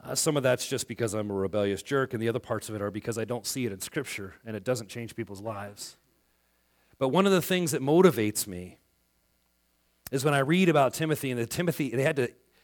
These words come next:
he had to say about Timothy, he's like, "Listen, Timothy's gonna show up.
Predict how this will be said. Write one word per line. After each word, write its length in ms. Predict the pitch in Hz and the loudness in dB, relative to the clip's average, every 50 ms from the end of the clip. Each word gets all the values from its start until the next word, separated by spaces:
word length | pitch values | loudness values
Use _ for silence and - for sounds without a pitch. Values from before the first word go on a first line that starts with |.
| _ _ _ | _ _ _
he 100 | - 165 | 4 4
had 140 | 180 165 | 4 4
to 80 | 147 135 | 4 2
say 360 | - - - 196 190 170 170 | 2 2 4 6 6 6 6
about 260 | 151 131 147 139 123 | 4 6 6 4 6
Timothy, 300 | - 170 160 151 143 139 | 4 2 2 2 0 0
he's 80 | 131 120 | -2 -2
like, 120 | 127 113 | 0 6
"Listen, 320 | 143 180 185 - - 98 92 | 8 8 8 6 4 -2 -4
Timothy's 360 | - 165 180 180 208 208 190 | -2 0 2 2 2 2 2
gonna 160 | 208 208 208 | 2 2 2
show 300 | 160 - - 214 208 214 | 2 4 4 6 8 8
up. 280 | 208 165 151 131 - | 8 8 6 4 2